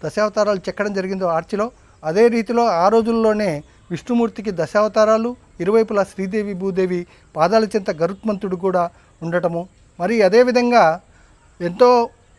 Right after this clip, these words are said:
ప్రావీణ్యత కలిగినటువంటిది అనమాట. విష్ణుమూర్తి వైకుంఠ ద్వార దర్శనం అంటే న్యాచురల్గా విష్ణువు ఉత్తర ద్వారముఖంగా ఉండడం కూడా ఇక్కడ విశేషం. న్యాచురల్గా ఎన్నో ఏళ్ల బట్టి ఉన్నటువంటి ఆలయము. వైకుంఠ ద్వార దర్శనం కావడం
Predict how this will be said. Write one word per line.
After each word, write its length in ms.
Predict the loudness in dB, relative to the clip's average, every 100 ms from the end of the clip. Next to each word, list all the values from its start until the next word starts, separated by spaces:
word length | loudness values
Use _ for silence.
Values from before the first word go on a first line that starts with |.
| _ _ 0
ప్రావీణ్యత 500 | 4 4 4 0 0
కలిగినటువంటిది 720 | 0 0 0 -4 -6 -8 -6
అనమాట. 280 | -4 -4 -6
విష్ణుమూర్తి 680 | -8 -8 -2 2 2 0 -2
వైకుంఠ 400 | 0 0 -2 -4
ద్వార 300 | 0 2 2
దర్శనం 500 | 0 -4 -4 -6 -8 -14 -20 -16 -6
అంటే 380 | 0 2 0 -6 _ _ -4
న్యాచురల్గా 680 | -2 0 0 0 2 0 -2 -12
విష్ణువు 560 | -18 -12 -4 -2 -2 -4 -10
ఉత్తర 220 | -6 -2
ద్వారముఖంగా 600 | 2 2 0 -8 -6 -6
ఉండడం 300 | -6 -10 -12
కూడా 180 | -12 -12
ఇక్కడ 320 | -12 -14 -14 -18 -20 -18
విశేషం. 420 | -10 -2 -2 -4 -14 _ _ -4 0 0 -4 -16 -20 -20 -20 -20 -20 _ _ -2
న్యాచురల్గా 680 | -2 0 -2 -2 -2 -2
ఎన్నో 300 | -2 -2 -2
ఏళ్ల 200 | -2 -4
బట్టి 360 | -6 -8 -10 -12 -14 -20 -14 -6
ఉన్నటువంటి 540 | -4 -4 -6 -6 -2
ఆలయము. 360 | -2 -2 -6 -10 -18 -16 -4
వైకుంఠ 360 | -4 -2 0 2 4 4
ద్వార 280 | 2 2 0
దర్శనం 340 | 0 -6 -6 -6
కావడం 340 | -4 -4